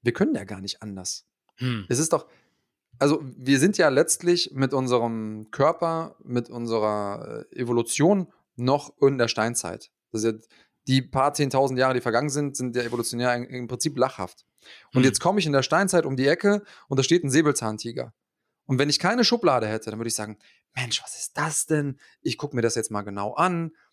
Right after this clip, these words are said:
Speaker 1: Der hat ja schon große Zähne. Ach, und so schön, äh, flauschiges, äh, Fell. Was könnte das sein?" Und beim zweiten Satz wäre ich schon gefressen gewesen.
Speaker 2: Hm.
Speaker 1: Also ich brauche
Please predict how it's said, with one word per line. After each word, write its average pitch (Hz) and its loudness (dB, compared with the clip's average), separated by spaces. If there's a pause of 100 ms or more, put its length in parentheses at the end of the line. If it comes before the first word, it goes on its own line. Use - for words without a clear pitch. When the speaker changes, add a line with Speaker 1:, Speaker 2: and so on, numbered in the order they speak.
(180)
Speaker 1:
Der - -10
hat 104 -8
ja 113 0
schon 185 2
große 156 2
Zähne. 147 0 (260)
Ach, 202 -8
und 160 -4
so 120 -4
schön, 123 -6
äh, 135 2
flauschiges, 117 -2
äh, 127 -4
Fell. 170 2 (180)
Was 123 0
könnte 143 0
das 120 2
sein?" 175 2 (300)
Und 156 0 (120)
beim 135 0
zweiten 160 0
Satz 143 0
wäre 135 4
ich 135 -2
schon 131 -6
gefressen 156 0
gewesen. 107 -10 (300)
Speaker 2:
Hm. 117 -6
Speaker 1:
Also 131 2 (120)
ich - -6
brauche 147 4